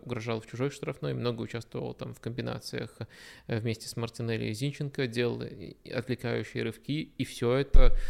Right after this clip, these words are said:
Хаверс может делать, э, просто грандиозно. А, но в то же время есть опасение, что центр будет просто-напросто слишком открытым, если Хаверца ставить на эту позицию. То есть потому что, потому что без мяча Джака садился в зону около Партии, ну, по сути, в опорную зону.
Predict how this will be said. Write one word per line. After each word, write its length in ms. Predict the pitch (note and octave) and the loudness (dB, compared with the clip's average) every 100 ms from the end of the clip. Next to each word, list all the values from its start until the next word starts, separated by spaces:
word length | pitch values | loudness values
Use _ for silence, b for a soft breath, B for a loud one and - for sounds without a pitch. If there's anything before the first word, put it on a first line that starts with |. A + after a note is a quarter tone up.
| B B - | B B 2
Хаверс 400 | A#2+ A#2+ B2 A2 | 4 4 2 0
может 260 | A2+ A#2 | 0 -2
делать, 420 | G#2 A#2+ A#2+ - - | -2 0 0 -4 -6
э, 140 | A#2+ | -6
просто 300 | - A#2+ - | -4 -4 -4
грандиозно. 760 | A2+ A#2 A#2 A#2+ A2 G#2+ - - B B B B - | -2 -2 2 0 0 -4 -10 -12 B B B B -6
А, 140 | A#2 | -2
но 160 | A2+ A#2 | 0 0
в 60 | |
то 80 | - | 0
же 100 | A#2 | -2
время 320 | A2 A#2 C3 A#2+ | 0 0 0 -2
есть 340 | A#2 - - | -4 -8 -10
опасение, 640 | B2+ A#2+ A2+ - B2 C3 A#2+ | -8 -6 -8 -4 -4 -4 -6
что 320 | - A#2+ A#2 | -8 -6 -4
центр 280 | - A2+ A#2 | -2 -2 -2
будет 180 | A2+ - | -8 -6
просто-напросто 640 | A#2+ - A#2 A2+ A#2 - | -8 -6 -8 -6 -8 -12
слишком 380 | - A#2+ - A#2 | -10 -10 -8 -8
открытым, 420 | A2+ A#2+ A#2+ D3 | -6 -4 -6 -6
если 200 | C3 - | -12 -12
Хаверца 400 | - A2+ A#2 B2 | -6 -4 -4 -6
ставить 400 | - A#2+ A#2+ A2+ | -12 -8 -6 -8
на 60 | - | -10
эту 180 | A#2+ B2 | -10 -12
позицию. 540 | - A#2 A#2 - - - B B - | -10 -10 -10 -10 -12 -12 B B -16
То 40 | |
есть 120 | A#2+ | -12
потому 200 | - B2+ | -2 -2
что, 160 | A#2+ - | -2 -4
потому 180 | B2 A#2 | -2 -2
что 80 | A2+ | -2
без 140 | A2+ | -4
мяча 500 | A#2 A2 A#2+ C#3 D3 B2 | -2 -2 0 2 0 -4
Джака 320 | A#2 A#2 - | -2 -2 -4
садился 640 | - A2 B2+ A#2 - A#2 | -6 -6 -4 -6 -4 -6
в 80 | A2+ | -4
зону 240 | A#2+ A#2+ | -2 0
около 380 | A#2 B2 - A#2+ | -2 -4 -6 -6
Партии, 480 | A#2+ A#2+ - - D#3 | -4 -4 -4 -10 -16
ну, 120 | E3+ C3+ | -12 -10
по 100 | - | -8
сути, 200 | B2 A#2 | -6 0
в 40 | |
опорную 480 | A#2 - A#2 A#2+ A#2+ | 0 4 2 0 -10
зону. 380 | A2 A#2+ G#2+ - | -10 -10 -8 -10